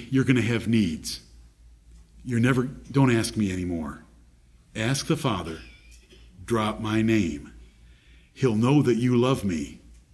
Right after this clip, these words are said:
by talking to Jehovah about Jesus. He'll know that you love me. He'll know that you believe that I came from him. He will answer your prayer requests, and I'll answer your prayer requests. And I don't need to remind you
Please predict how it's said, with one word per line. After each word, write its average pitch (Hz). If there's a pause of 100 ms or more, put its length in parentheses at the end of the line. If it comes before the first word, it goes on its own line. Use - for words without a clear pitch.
(520)
by 101
talking 131
to 156
Jehovah 131 (560)
about 110
Jesus. 110 (800)
He'll 107
know 117
that 131
you 135
love 110
me. 80 (400)
He'll 110
know 117
that 110
you 117
believe 120 (800)
that 104
I 107
came 123
from 113
him. 87 (380)
He 127
will 107
answer 120
your 98
prayer 110
requests, 85 (360)
and 139
I'll 139
answer 110
your 98
prayer 101
requests. 90 (340)
And 120
I 139
don't 120
need 131
to 110
remind 107
you 101